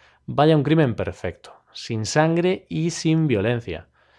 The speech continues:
Pero hay que ser realistas, es una cantidad de dinero muy grande, por lo que es muy probable que tarde o temprano lo arresten.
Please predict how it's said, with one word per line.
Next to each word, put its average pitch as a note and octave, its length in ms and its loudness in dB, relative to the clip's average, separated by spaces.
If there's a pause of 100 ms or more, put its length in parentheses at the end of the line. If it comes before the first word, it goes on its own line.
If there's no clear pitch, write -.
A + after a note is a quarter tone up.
(280)
Pero D#3 200 6
hay D#3+ 140 4
que D#3 120 0
ser D3+ 220 0
realistas, B2 840 -4
es D3 160 -4
una D3 180 0
cantidad A#2+ 520 -2
de G#2 180 -6
dinero A2 560 -4
muy D3+ 340 2
grande, A2+ 520 -2 (460)
por B2 200 -2
lo C3 160 2
que D3+ 100 2
es D#3 100 2
muy D#3 360 4
probable C3+ 640 2
que A2 160 -4
tarde B2 280 0
o B2 100 0
temprano A#2+ 540 0
lo G2 140 0
arresten. D#2+ 560 -8